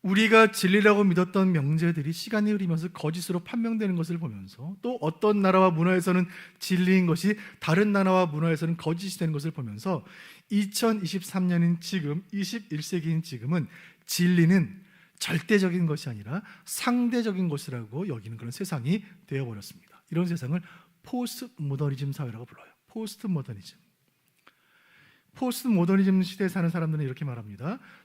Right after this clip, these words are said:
"절대적인 진리는 없다. 모든 진리는 상대적이고 가변적이고 그때그때 달라진다." 여러분, 사탄의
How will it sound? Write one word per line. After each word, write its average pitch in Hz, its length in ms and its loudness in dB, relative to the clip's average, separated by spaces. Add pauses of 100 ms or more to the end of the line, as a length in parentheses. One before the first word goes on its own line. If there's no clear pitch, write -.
(100)
"절대적인 170 720 2
진리는 135 420 -6
없다. 131 400 -8
모든 220 520 -2
진리는 139 380 -4 (220)
상대적이고 202 960 -4 (340)
가변적이고 139 760 -4
그때그때 151 520 -8 (200)
달라진다." - 720 -10 (1500)
여러분, 107 240 -14
사탄의 175 640 -4